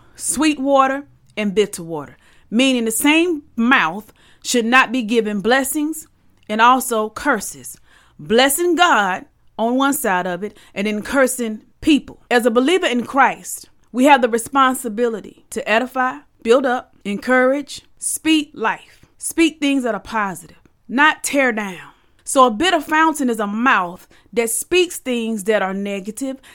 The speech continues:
that speaks things that tear down others, that speaks things against others rather than edify and build others up.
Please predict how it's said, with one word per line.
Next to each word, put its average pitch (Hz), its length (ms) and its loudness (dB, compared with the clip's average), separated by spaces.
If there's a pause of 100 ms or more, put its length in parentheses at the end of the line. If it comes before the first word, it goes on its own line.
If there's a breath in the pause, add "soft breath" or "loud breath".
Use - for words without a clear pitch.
that 233 160 -2
speaks 320 400 -2
things 240 320 -4
that - 180 -6
tear 254 300 -2
down 202 640 -2
others, 185 400 -6 (180 loud breath)
that 220 160 -2
speaks 330 360 0
things 262 300 -2
against 220 480 -4
others 190 360 -6 (180 soft breath)
rather 247 340 2
than 226 300 0
edify 233 480 2
and 196 140 -6
build 214 220 -4
others 190 360 -10
up. 180 260 -14